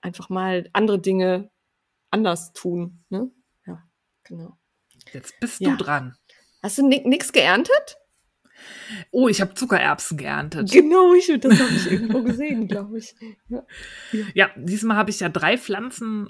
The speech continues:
Speaker 2: gesetzt, die wachsen wie Unkraut. Diese Dinger sind so unheimlich. Also ich glaube, das ist auch eine Pflanze, die einen nachts umbringen könnte, weil sie dann ganz schnell irgendwie
Speaker 1: Ja.
Speaker 2: ins Haus wächst und sich um den Hals legt.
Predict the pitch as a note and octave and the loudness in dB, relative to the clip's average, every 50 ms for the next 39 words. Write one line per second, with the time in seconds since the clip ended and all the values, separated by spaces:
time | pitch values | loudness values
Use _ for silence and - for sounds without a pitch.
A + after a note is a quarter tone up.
0 | - F#3+ F3+ G3 G#3+ F#3+ G3 F#3+ A3 A3 - - - F3 E3 D3+ F3+ F3+ - - | -12 -12 -8 -6 -6 -4 -4 -6 -6 -8 -12 -10 -6 -6 -4 -4 -4 -6 -8 -10
1 | - F#3 E3 D3+ D3 E3 F#3 - - F#3 F3+ - - D3+ D#3 D3+ - D#3 D#3 D#3+ | -6 -6 -6 -6 -4 -6 -8 -6 -6 -8 -8 -8 -8 -8 -10 -8 -8 -10 -8 -8
2 | D3 - F#3+ G3+ G3 D#3+ D#3 D#3+ D#3+ D3+ - - - - - A3+ G#3 E3+ D#3 D3 | -8 -6 -6 -6 -6 -6 -6 -6 -6 -4 -4 -6 -6 -4 -4 -4 -2 -2 -4 -8
3 | C#3+ C#3+ D#3 F#3 G#3 G3+ - - C#3+ E3 E3+ F3+ E3+ E3 - - D#3+ E3+ F3 E3+ | -8 -6 -6 -6 -6 -6 -8 -8 -8 -6 -6 -6 -8 -8 -8 -8 -8 -6 -6 -8
4 | E3 - - - E3 F3 - - E3+ E3+ F3+ - E3 E3 D3+ D#3 D#3+ E3 E3 - | -10 -10 -10 -10 -10 -10 -10 -8 -8 -8 -8 -8 -8 -8 -8 -8 -8 -10 -12 -14
5 | - - F#3 F#3 E3+ D#3 D#3 C#3+ C#3+ C#3+ - E3+ D#3+ D#3 D#3+ F3 F3 D#3 D#3+ D3+ | -10 -6 -6 -4 -4 -6 -8 -10 -10 -10 -8 -8 -6 -6 -6 -8 -10 -8 -8 -10
6 | D3+ D#3 D3 - C#3 D3 - - - - - F3 D#3+ - - - D#3 D#3 D#3 D3+ | -10 -10 -12 -14 -14 -14 -16 -14 -14 -10 -10 -8 -8 -8 -10 -10 -10 -8 -8 -8
7 | D#3 _ - - G3 G3 F#3+ F#3+ F#3 F3+ F3 F3 E3+ E3 E3+ - D#3+ D#3+ - F3 | -10 _ -8 -4 -2 -2 0 0 0 0 -2 -2 -4 -8 -12 -12 -12 -8 -4 -4
8 | F3 E3 - - E3 - F3+ F#3+ F#3 - E3+ E3 E3 - - - D#3+ D#3+ - - | -4 -4 -6 -10 -4 0 0 0 0 0 -4 -4 -4 -4 -8 -10 -10 -12 -12 -16
9 | _ - D3+ F3 E3 - - E3 E3+ D#3+ D#3+ D3+ E3 F#3+ F#3+ - - D3 C#3+ E3+ | _ -14 -10 -10 -10 -10 -8 -8 -8 -6 -2 0 -2 -2 -2 -4 -6 -4 -2 -2
10 | F#3+ F#3+ - _ | -4 -4 -6 _